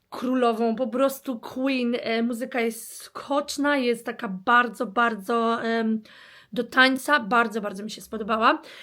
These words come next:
I w tym roku też jestem bardzo zadowolona. Słuchajcie, jak jakoś nie jestem wielką fanką Justyny Steczkowskiej, tak jak zobaczyłam piosenkę, z którą ona pojedzie na Eurowizji, bo ona wygrała polską, e, preselekcję,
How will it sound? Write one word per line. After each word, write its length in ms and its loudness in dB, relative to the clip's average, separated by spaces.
I 140 2
w 40 -8
tym 160 2
roku 260 2
też 160 -6
jestem 340 -6
bardzo 260 2
zadowolona. 400 -2
Słuchajcie, 300 -6
jak 280 -2
jakoś 280 2
nie 80 0
jestem 260 -2
wielką 400 -4
fanką 580 -2
Justyny 420 -4
Steczkowskiej, 720 -8
tak 140 -6
jak 120 -4
zobaczyłam 400 -2
piosenkę, 480 -2
z 100 -14
którą 240 -4
ona 260 2
pojedzie 320 0
na 80 -2
Eurowizji, 440 -6
bo 100 -6
ona 140 -2
wygrała 300 -4
polską, 540 -6
e, 200 -8
preselekcję, 760 -2